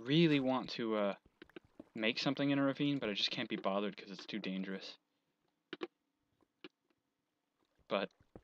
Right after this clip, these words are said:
I'm really found, I'm glad I went into that cave and made some more red mushrooms 'cause it's been so long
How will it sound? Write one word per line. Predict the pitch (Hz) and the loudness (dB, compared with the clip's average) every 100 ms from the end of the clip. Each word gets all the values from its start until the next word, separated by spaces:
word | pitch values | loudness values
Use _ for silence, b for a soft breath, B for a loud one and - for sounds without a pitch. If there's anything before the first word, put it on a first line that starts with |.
| _ - | _ -10
I'm | 92 | -4
really | 127 113 | -4 -2
found, | 117 104 | -2 -2
I'm | 107 | -2
glad | 104 107 | 2 2
I | 101 | 2
went | 104 | -2
into | 92 | -6
that | 98 - - | -6 -6 -6
cave | 107 98 95 98 - | -4 -2 -4 -10 -12
and | 107 | -8
made | 101 98 - | -6 -6 -6
some | 101 | -4
more | 95 95 - _ | -4 -8 -18 _
red | - 98 | -6 -4
mushrooms | 98 101 - 107 - | -6 -8 -10 -10 -8
'cause | 107 | -10
it's | - | -10
been | 104 - | -10 -4
so | 170 | -2
long | 131 104 98 | 0 -2 -4